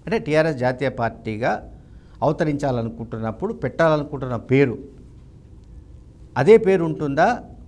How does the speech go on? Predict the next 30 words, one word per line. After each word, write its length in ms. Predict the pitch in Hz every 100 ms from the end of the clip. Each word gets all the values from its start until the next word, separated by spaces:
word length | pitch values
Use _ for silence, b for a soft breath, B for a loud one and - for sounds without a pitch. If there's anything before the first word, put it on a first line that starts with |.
| - -
లేకుంటే 280 | 160 180 185
మరొక 380 | 131 139 143 135
పేరు 180 | 135 131
వస్తుందా 560 | - 117 107 135 - -
ఏమిటనేది 540 | 139 151 135 147 196
ఇంకా 380 | 160 175 165 - - b b b
అది 380 | - 180 208 185
బహుశా 460 | 190 175 190 202 - -
రేఖామాత్రంగా 1040 | 127 170 175 165 147 143 147 139 135 175 - -
అనుకుంటే 540 | 123 135 131 123 254
ఓ-, 180 | 175 175
ఒక 320 | 151 156 156
పేరు 280 | 156 175 151 - -
అనుకున్నట్టుంది, 500 | 143 175 180 143 113
టెంటేటివ్గా 540 | 95 139 175 160 165
అనుకుంటున్న 380 | 156 143 131 135
పేరు 260 | 120 131 202
భారత 360 | 165 127 135
రాష్ట్రీయ 460 | 143 113 - 127 156
సమితి. 460 | - 98 98 101 - - - - - - - - - - - -
ఆ 20 |
పేరు 260 | - 233
కావచ్చు, 380 | 226 170 226 226
కాకపోవచ్చు, 640 | 180 165 151 117 104 - -
అది 140 | 165
అదే 280 | 151 135 220
ఫైనల్ 320 | 226 175 170
అని 120 | 180
నేనైతే 260 | 196 156 160
అనుకోవట్లేదు, 680 | 120 113 107 95 92 95